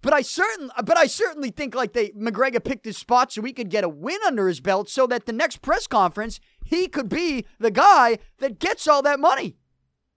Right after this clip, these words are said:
Who's the McGregor that gets all the money? Is it the McGregor that had that respectful, humble press conference before this fight last week? No, because you probably didn't even see highlights of that press conference. You know why?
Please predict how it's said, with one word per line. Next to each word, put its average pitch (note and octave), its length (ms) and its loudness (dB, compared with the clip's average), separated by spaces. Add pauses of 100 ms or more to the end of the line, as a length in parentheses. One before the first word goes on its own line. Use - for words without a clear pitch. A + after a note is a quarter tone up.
(300)
Who's A4 260 0
the A4 160 -4
McGregor D4+ 380 4
that A3+ 140 -4
gets C4+ 240 -2
all A#3 160 2
the G3+ 80 -4
money? B2+ 320 -4
Is A#3+ 160 -2
it C4+ 80 -12
the C4+ 80 -8
McGregor D4 400 0
that D#4+ 100 -2
had C#4 220 -2
that B3 140 -2
respectful, C#4+ 720 -4 (180)
humble D#4 300 -2
press C4+ 260 0
conference C#4+ 420 -2
before B3+ 300 -2
this C4+ 160 -4
fight D4+ 300 2 (160)
last C#4+ 240 0
week? F4+ 300 -4 (540)
No, D4+ 380 0 (360)
because D#4+ 360 -2
you B4+ 200 -2
probably D#4 360 4
didn't C4 180 -4
even G#3+ 180 -6
see - 340 -6
highlights G3+ 460 2
of E3+ 40 -4
that D3+ 140 -2
press D3 180 -6
conference. A#2 400 -8
You A3 60 -8
know C#4+ 80 2
why? D#4+ 280 2